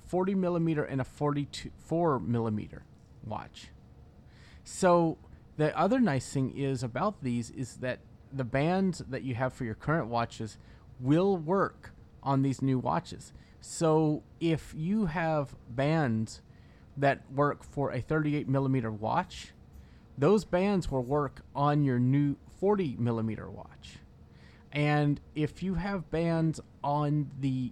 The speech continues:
forty-two millimeter watch, they will work on the forty-four millimeter watch. I'm very happy that they are doing this. I don't know if the device is actually bigger or if the screen takes up more space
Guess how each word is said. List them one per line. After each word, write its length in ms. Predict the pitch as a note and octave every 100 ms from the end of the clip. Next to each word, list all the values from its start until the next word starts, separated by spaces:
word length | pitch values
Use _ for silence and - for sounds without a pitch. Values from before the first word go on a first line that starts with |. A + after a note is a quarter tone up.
| - -
forty-two 800 | D#3+ D#3 D3+ - G#3+ A3 F#3+ -
millimeter 440 | B2 C3 C3 B2 A#2
watch, 280 | A#2 -
they 140 | - C#3+
will 160 | D3+
work 220 | C3+ B2 -
on 140 | B2+
the 80 | A#2+
forty-four 760 | - B2+ A#2 G#2+ - A2+ A2 - - -
millimeter 420 | A2+ G#2+ G2 F#2
watch. 440 | - - - - - - - - - - -
I'm 420 | C#3+ F#3+ G3 F3
very 400 | B2 C#3+ E3+ E3+
happy 460 | A#2+ C#3 C#3 - C3
that 200 | A#2 -
they 340 | A#2+ A2+ A2+ - -
are 300 | A#2 G#2 G#2
doing 340 | C#3+ D#3 D3
this. 160 | B2+ -
I 80 | D#3
don't 220 | F3 D#3+
know 340 | E3 D#3 C#3+ A#2+
if 220 | B2 A#2+
the 80 | B2+
device 480 | B2 A#2 B2+ B2 -
is 220 | B2 G#2+ - - A#2+
actually 380 | B2+ - B2
bigger 500 | G#2 A2 C3+ E3+ G#3+ - - - - -
or 180 | D3 C#3
if 240 | A2+ -
the 80 | C3
screen 760 | - - - D#3+ E3+ E3+ D3+ C3 - - -
takes 280 | D3+ - C#3+
up 140 | -
more 480 | B2+ B2+ B2 A#2 A2 - -
space 640 | - - B2+ A#2+ - -